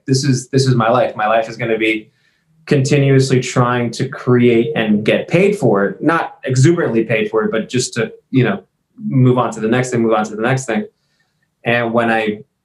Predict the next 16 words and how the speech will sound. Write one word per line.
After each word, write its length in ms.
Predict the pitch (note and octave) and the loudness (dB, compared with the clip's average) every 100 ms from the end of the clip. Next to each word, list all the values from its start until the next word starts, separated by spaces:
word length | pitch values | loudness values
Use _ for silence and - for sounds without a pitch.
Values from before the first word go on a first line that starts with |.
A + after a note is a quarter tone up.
| - | -6
I'm 140 | A#2+ | -6
so 280 | A2 - C3+ | -4 0 0
happy 340 | A#2+ A#2 B2+ | 2 -2 -2
that 120 | G#2+ G#2+ | 0 -2
I 120 | G#2 | -2
booked 580 | A#2+ A2+ A2 - - _ _ _ _ _ _ _ _ _ _ _ _ - | -2 0 -2 -8 -20 _ _ _ _ _ _ _ _ _ _ _ _ -4
On 160 | B2 A2+ | -2 0
My 160 | A2 | 0
Block 400 | G#2+ A2+ G#2+ G#2 - - | 0 2 2 -2 -10 -8
at 140 | A#2+ - | -6 -2
the 200 | A2+ A#2 | 0 2
age 520 | A#2 A2 A2 - - | 2 2 -2 -8 -8
that 140 | A#2 G#2+ | -4 -2
I 80 | G2 | 0
did, 500 | G2 C3+ A2 - - _ _ _ _ - | 2 2 2 -2 -10 _ _ _ _ -6
because 1000 | - A2 A#2 A2 G#2+ G#2 G2 - - - | -2 0 2 0 2 -2 -2 -10 -14 -18